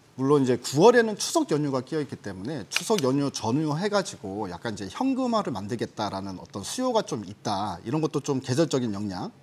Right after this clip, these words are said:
예, 어, 특징적인 부분도 좀 있을 거라고 보긴 하는데요. 그럼에도 불구하고 저는 이번 구월 달에,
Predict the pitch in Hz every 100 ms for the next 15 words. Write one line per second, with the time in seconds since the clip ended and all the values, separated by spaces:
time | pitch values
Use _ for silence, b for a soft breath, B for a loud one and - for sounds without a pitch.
0 | - 92 - B B B - 92 - -
1 | 220 202 170 156 123 - 110 120 113 185
2 | 196 - 127 101 B B B - 117 -
3 | - 175 151 107 131 175 160 95 139 87
4 | - B B B _ - 170 190 180 131
5 | 139 151 147 127 120 123 180 175 - 120
6 | 131 - 117 151 220